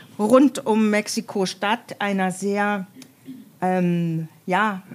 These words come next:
steinwüstenartigen Gegend, wächst nur sehr wenig. Und Frida Kahlo malt dieses Bild Wurzeln oder der Pedregal. Hier sind ihre Wurzeln, sagt das Bild. Sie liegt da in dieser Landschaft, sie gehört zu dieser Landschaft.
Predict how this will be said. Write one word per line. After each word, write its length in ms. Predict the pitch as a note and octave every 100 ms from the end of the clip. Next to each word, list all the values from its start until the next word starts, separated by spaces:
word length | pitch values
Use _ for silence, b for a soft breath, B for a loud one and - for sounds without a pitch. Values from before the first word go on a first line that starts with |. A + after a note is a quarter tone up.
| - -
steinwüstenartigen 2000 | - - F#3 G#3 A3 G#3+ F#3+ F3+ F3+ A3 A3+ - - G#3+ F#3+ G3 G3+ G#3+ F3 F#3
Gegend, 760 | G3 G#3 A3 A#3 A#3+ A#3+ A#3+ - B B B B - F3
wächst 420 | G#3 G#3 - A3+
nur 220 | A3+ G#3+
sehr 280 | G3 F#3+ F3+
wenig. 480 | A3 A3+ F#3 E3 -
Und 340 | - F#3 - -
Frida 300 | - A3 G3
Kahlo 720 | F#3+ - F#3+ G#3+ B3+ C4+ C4+ b b b b
malt 380 | F3+ F#3 G#3 A3
dieses 280 | G#3 F#3+ -
Bild 440 | - G#3+ A#3 A#3
Wurzeln 520 | F#3+ A3 A3 A#3 G#3+
oder 320 | - G3+ G3 F#3+
der 140 | F#3+
Pedregal. 800 | F#3+ G3 G3 - F#3+ F#3 E3+ F3
Hier 400 | F3 A3+ D#4 D#4
sind 320 | A#3+ B3 A#3+
ihre 320 | A3+ G3+ G3
Wurzeln, 600 | F3+ F#3 F#3 - E3 E3+
sagt 340 | D#3 E3 E3 -
das 160 | D#3+
Bild. 360 | - E3+ D#3+ D#3+
Sie 140 | G3
liegt 400 | G3 A#3 B3+ -
da 140 | A3 G#3
in 220 | - G#3+
dieser 300 | G#3 F#3+ F#3+
Landschaft, 560 | F#3 G3+ A#3 A3 G#3 -
sie 120 | F3+
gehört 460 | F#3 F#3 F#3+ F#3+
zu 120 | - F3
dieser 340 | F3+ E3 E3+
Landschaft. 640 | E3 E3+ E3 - - -